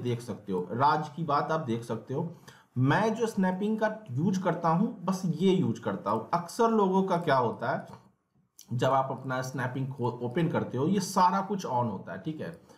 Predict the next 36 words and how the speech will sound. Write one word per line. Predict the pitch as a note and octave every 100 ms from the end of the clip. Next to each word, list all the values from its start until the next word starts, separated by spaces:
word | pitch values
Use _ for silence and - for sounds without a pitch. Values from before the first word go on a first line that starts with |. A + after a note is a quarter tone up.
| - _ -
और | C#3 D#3+ D#3 - - _ C#3+
beginners | D#3 D#3+ F#3+ F#3+
को | -
बिल्कुल | F#3 C#3+ C#3 D3+
मालूम | C#3 B2+ E3+
नहीं | E3+ E3
होता | E3 D#3+
है |
कि | D#3 E3+
मुझे | D3+ F3+ D#3 - -
कैसे | D3 C#3+ D#3
क्या | C#3 A#2+
यूज़ | G#2 G#2
करना | - G2+ G2+
है। | A#2
वो | E3+ E3+ - -
बहुत | C3 D#3 D#3
ज़्यादा, | C#3+ C#3+ F#3 - - - -
क्योंकि | E3+ G3+
ये | A#3
सारे | G3 - D3 G3 F#3+
snapping | F#3 F3+ G3 F#3+
आपने | F#3 F#3+
on | G#3+ E3+ F3+ F#3
कर | F3
रखे, | C#3 C#3 G3 - - - _
तो | B3
काफ़ी | - F#3+ A3+
problem | G#3+ E3+ E3+ F3+
आपको | E3 -
ये | A3+
create | A3+ D#3+ C3 A#2+
करता | A2+ F#2+ -
है, | F#2+
ठीक | - F3
है। | G2